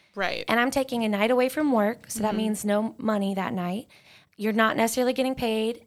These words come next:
Speaker 2: Uh,
Speaker 1: Right.
Speaker 2: you're, you're not getting paid most of the time.
Speaker 1: Right.
Speaker 2: Um,
Speaker 1: Unless you win. <laughs>
Speaker 2: unless you win. And even then, that's not necessarily direct money in your pocket.
Speaker 1: Right.
Speaker 2: Um, but yeah, so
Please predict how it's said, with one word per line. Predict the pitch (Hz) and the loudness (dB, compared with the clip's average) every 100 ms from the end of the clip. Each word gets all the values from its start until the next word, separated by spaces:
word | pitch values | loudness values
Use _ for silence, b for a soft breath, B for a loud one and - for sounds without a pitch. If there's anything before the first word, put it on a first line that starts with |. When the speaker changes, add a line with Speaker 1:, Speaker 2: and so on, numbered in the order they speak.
| - | -6
Speaker 2:
Uh, | 196 | 0
Speaker 1:
Right. | 196 190 190 185 - - | 2 2 0 -2 -8 -10
Speaker 2:
you're, | 190 185 226 | -8 -8 -4
you're | 202 | 2
not | 247 269 | 4 4
getting | 196 | -2
paid | 190 196 | -4 -4
most | 185 185 | -2 -4
of | - | -4
the | |
time. | - 175 175 - B B | -6 -6 -8 -12 B B
Speaker 1:
Right. | 185 151 | 0 2
Speaker 2:
Um, | 202 196 190 185 185 _ _ _ _ - | 2 2 0 -2 -6 _ _ _ _ -8
Speaker 1:
Unless | 180 165 | -4 -4
you | 160 | -6
win. | 131 - - | -8 -12 -10
<laughs> | 220 | -2
Speaker 2:
unless | 247 240 233 | 2 2 0
you | 226 | 0
win. | 233 226 202 196 | 2 2 0 0
And | - 240 | 2 2
even | 262 247 | 2 2
then, | 247 240 220 | 4 4 2
that's | 208 208 | 0 -2
not | 220 214 - | -2 -2 0
necessarily | 208 214 202 196 190 | 0 2 0 0 0
direct | 196 233 214 | 2 0 0
money | 202 202 | -2 0
in | 190 | -2
your | 180 | -2
pocket. | - 208 202 190 185 190 | 0 0 -2 -4 -4 0
Speaker 1:
Right. | 175 175 - B B - | 0 -2 -10 B B -2
Speaker 2:
Um, | 196 202 196 190 185 185 b b b - | 2 2 2 0 -2 -6 b b b -6
but | 247 | 0
yeah, | 302 294 214 - - | 2 4 2 0 -4
so | - - 247 247 - | -4 2 4 4 2